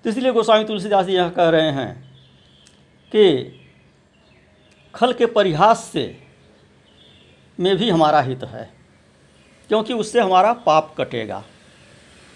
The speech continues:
हंस और बक एक ही रूप के होते हैं, किंतु हंस विवेकी है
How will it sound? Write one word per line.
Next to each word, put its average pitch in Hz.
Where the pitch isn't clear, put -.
हंस 262
और 247
बक 233
एक 196
ही 202
रूप 180
के 156
होते 113
हैं, 101
किंतु 170
हंस 202
विवेकी 165
है 123